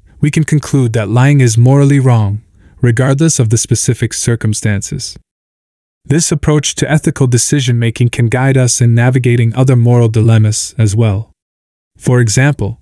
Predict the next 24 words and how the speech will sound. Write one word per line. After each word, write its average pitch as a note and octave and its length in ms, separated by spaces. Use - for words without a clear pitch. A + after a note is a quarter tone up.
consider F3+ 380
the D#3+ 240
question C#3 340
of G#2 140
whether C3 280
it's C3 160
ethical C3+ 400
to - 120
steal B2+ 400
in G#2+ 100
order C3 280
to A2+ 160
feed A2+ 320
your A2+ 140
family. G#2+ 520
Kant's C#3 300
framework D3 540
would B2+ 100
assert C3 420
that A2+ 160
stealing D#3 440
cannot B2+ 360
be A#2 100
justified, A2 840